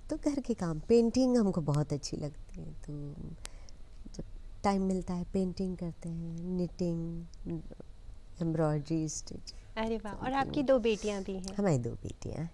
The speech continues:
Speaker 2: क्या करती हैं?
Speaker 1: बड़ी वाली बेटी हमारी टोरंटो में है और छोटी वाली लंदन में है।
Speaker 2: जी।
Speaker 1: दोनों बाहर हैं।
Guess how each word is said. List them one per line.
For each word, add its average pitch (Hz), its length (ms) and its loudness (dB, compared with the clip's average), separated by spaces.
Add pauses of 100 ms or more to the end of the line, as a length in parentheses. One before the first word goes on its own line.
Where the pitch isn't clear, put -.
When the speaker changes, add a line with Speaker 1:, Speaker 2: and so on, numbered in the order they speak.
(340)
Speaker 2:
क्या 220 140 2
करती 208 360 -8
हैं? 208 200 -8 (320)
Speaker 1:
बड़ी 240 220 8
वाली 233 260 6
बेटी 214 320 4
हमारी 190 300 2
टोरंटो 180 540 0
में 185 160 0
है 185 240 -2 (340)
और 165 160 -2
छोटी 170 340 -4
वाली 165 260 0
लंदन 170 400 0
में 175 200 -2
है। 202 240 -8 (1080)
Speaker 2:
जी। 175 280 -6
Speaker 1:
दोनों 151 220 0
बाहर 147 400 -4
हैं। 214 220 -8